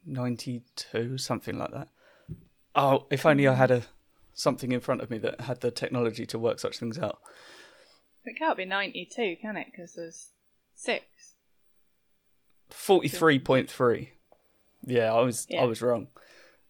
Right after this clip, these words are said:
Speaker 1: I, uh,
Speaker 2: <laughs> You were closer to being right than I was.
Speaker 1: I'm not sure what I was trying to think of, to be honest, but, um, I'll, I'll e-, edit that mistake out 'cause that's, that's quite bad. I think,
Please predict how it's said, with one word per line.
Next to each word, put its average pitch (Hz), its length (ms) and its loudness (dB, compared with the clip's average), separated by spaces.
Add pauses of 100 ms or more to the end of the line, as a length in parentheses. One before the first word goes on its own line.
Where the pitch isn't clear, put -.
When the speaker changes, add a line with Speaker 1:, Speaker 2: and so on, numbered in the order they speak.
Speaker 1:
I, 120 380 6 (140)
uh, 208 600 8
Speaker 2:
<laughs> - 40 -8 (680)
You 208 100 2
were 202 100 0
closer 269 340 4
to 202 100 -6
being 196 200 2
right 185 220 4
than 165 120 -4
I 180 200 2
was. 175 300 -8 (1400)
Speaker 1:
I'm 185 160 8
not 208 120 8
sure 175 140 6
what 151 260 10
I 143 40 10
was 139 160 6
trying 143 160 10
to 127 40 2
think 151 220 2
of, - 140 4
to - 80 -14
be 117 100 0
honest, 120 380 -2
but, 123 200 6
um, 117 380 6 (500)
I'll, 131 380 10
I'll 127 220 8 (140)
e-, 120 60 6 (140)
edit 135 320 4
that 131 140 2
mistake 127 440 2
out 123 240 6
'cause 131 100 -4
that's, 131 220 0
that's 120 240 -2
quite 120 360 2 (800)
bad. 123 360 6 (1200)
I 175 40 8
think, 269 360 10